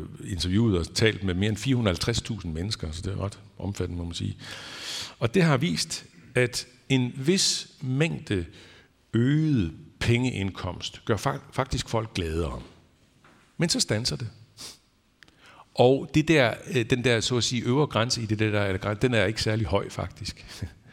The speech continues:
Og, og der er en dansk psykolog, som i den her sammenhæng, Henrik Tinglef, siger sådan, siger sådan her:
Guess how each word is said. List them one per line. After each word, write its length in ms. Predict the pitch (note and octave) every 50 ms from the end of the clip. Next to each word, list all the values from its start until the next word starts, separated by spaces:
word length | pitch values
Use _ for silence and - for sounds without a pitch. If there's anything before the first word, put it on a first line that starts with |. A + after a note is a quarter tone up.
| - - - - - - - - - - - - - - - - - - - _
Og, 300 | _ - A#2 A#2 B2 -
og 160 | - B2 A2
der 60 | C3
er 100 | A#2+ B2+
en 180 | B2+ A#2+ A2+ G#2+
dansk 320 | - A#2+ C3 C3+ C3+ -
psykolog, 460 | - - A#2 A#2 G#2+ A2 A#2 C3+ B2+ A2
som 180 | - A2+ G#2
i 40 | G2+
den 100 | F#2+ F#2+
her 100 | G#2 G#2
sammenhæng, 480 | F#2 - G#2 A#2 A#2 G2+ G2 G2 F#2 E2
Henrik 280 | G2+ G2+ F#2+ F#2 F2+
Tinglef, 440 | - - A#2+ C3 B2+ A2+ G2+ F#2 D#2+
siger 340 | - - - - B2 B2+ A#2
sådan, 260 | G2+ G#2+ A2 A2+ -
siger 180 | - - B2+ G#2+
sådan 140 | A2 A2
her: 200 | G2 A2+ G#2+ F#2